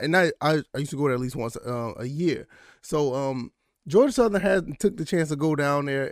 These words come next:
which is really cool 'cause it, it, it extends Georgia Southern back into the Savannah area,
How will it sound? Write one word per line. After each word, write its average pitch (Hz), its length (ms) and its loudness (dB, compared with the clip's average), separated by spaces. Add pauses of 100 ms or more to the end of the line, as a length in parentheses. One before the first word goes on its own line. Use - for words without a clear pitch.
which 156 220 -4
is 143 80 -6
really 208 280 0
cool 143 440 -2 (240)
'cause 151 200 -4
it, 156 120 -2
it, 160 100 -2
it 170 420 0
extends 175 840 4
Georgia 156 340 0
Southern 143 440 0
back 156 280 0
into 160 460 -4
the 139 100 -4
Savannah 135 480 -4
area, 143 440 2